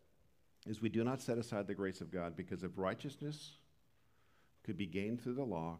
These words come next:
Christ died for nothing." What it's saying is that if, if you can do the right, the law is what God says is right. If you can be righteous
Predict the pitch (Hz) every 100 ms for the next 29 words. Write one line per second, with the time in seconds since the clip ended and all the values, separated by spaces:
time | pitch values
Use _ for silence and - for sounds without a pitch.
0 | - - 95 107 - - 87 82 85 82
1 | 82 78 78 82 - - - - - -
2 | _ _ _ - _ - - - - -
3 | - - - - - _ _ - 110 107
4 | 160 170 139 104 113 110 107 - - 117
5 | 104 - 123 214 - 196 180 160 - -
6 | - - - _ - - - - - -
7 | - - - 104 175 151 156 170 117 113
8 | 170 156 113 104 113 - 120 120 117 107
9 | 104 92 117 110 - - - - - -
10 | - - - - 113 120 180 240 202 202
11 | 120 110 147 - 208 214 -